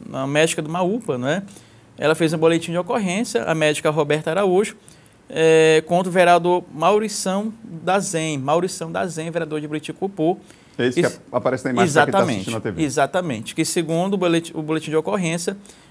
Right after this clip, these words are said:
Speaker 1: ocorrência médica disse, né, que ele chegou na upa e entrou numa ala verme-, eh, numa ala vermelha que não poderia ter entrado, a médica pediu pra ele sair e ele acabou, portanto, empurrando ela, né? Empurrando-a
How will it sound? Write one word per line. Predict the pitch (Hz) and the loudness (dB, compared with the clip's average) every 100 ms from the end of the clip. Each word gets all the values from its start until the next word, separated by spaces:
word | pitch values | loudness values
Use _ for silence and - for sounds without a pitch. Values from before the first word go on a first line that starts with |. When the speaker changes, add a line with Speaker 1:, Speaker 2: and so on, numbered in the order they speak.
| _ - | _ -16
Speaker 1:
ocorrência | - 147 175 160 170 170 180 | -4 2 2 2 -2 -2 -2
médica | 156 160 165 175 | 2 2 0 -6
disse, | 147 151 - 151 | -4 -4 -4 -8
né, | 147 | -10
que | 156 | -6
ele | 151 151 - 156 156 156 - _ _ _ | -6 -4 -4 -2 -2 -4 -10 _ _ _
chegou | - 170 180 | -2 0 0
na | 190 | 0
upa | 185 170 202 233 226 - - _ | 0 0 2 2 0 -8 -20 _
e | - 180 185 196 196 | -8 -4 -2 -2 -2
entrou | 202 202 196 | -4 0 0
numa | 226 190 | 0 2
ala | 196 240 190 | 2 2 0
verme-, | 175 160 156 180 | -2 -6 -6 -8
eh, | 156 | -8
numa | 151 156 | -6 -2
ala | 151 | -2
vermelha | 147 151 139 185 214 | -2 -6 -2 0 0
que | 208 | -2
não | 170 | -4
poderia | 202 202 202 | -2 0 0
ter | 196 | -2
entrado, | 170 156 151 165 208 | -4 -2 0 2 0
a | 247 | -2
médica | 180 165 | -4 -4
pediu | 170 175 143 240 | -4 -4 -4 -4
pra | 233 | -4
ele | 170 | -4
sair | 170 202 226 190 226 - - - - _ | -4 -4 -2 -2 -6 -14 -20 -20 -20 _
e | - 190 196 208 | -8 -4 -2 0
ele | 208 | 0
acabou, | 202 208 175 185 | 0 -2 -2 -2
portanto, | 190 185 180 233 | -4 -6 -4 -4
empurrando | 262 262 202 220 233 | -2 -2 0 -2 -2
ela, | 175 151 127 | 0 0 0
né? | 120 120 190 156 - - | -4 -6 -6 -10 -14 -14
Empurrando-a | 151 160 143 147 170 190 | -10 -8 -6 -6 -4 -4